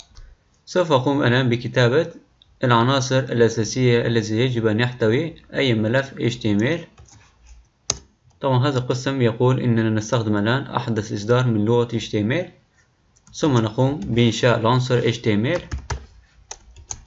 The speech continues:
ونقوم بإغلاقه بهذا الشكل. ضمن العنصر إتش تي إم إل هناك العنصر هيد، وأيضًا يوجد العنصر بودي.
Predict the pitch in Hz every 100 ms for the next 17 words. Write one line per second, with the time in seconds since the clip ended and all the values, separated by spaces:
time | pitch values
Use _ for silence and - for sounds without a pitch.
0 | - _ 127 123 123 127 113 107 113 113
1 | 113 107 107 - 113 175 175 - - _
2 | _ - 131 175 127 120 131 127 123 120
3 | 117 123 151 143 - - 117 127 123 139
4 | 165 - - 131 110 120 127 113 101 143
5 | 196 - - - - _ _ _ - _
6 | - - - - - - _ _ - -
7 | _ - - - _ - - - _ _
8 | _ _ _ - _ - 123 143 151 139
9 | 139 127 127 139 135 117 110 127 127 151
10 | 151 110 104 117 170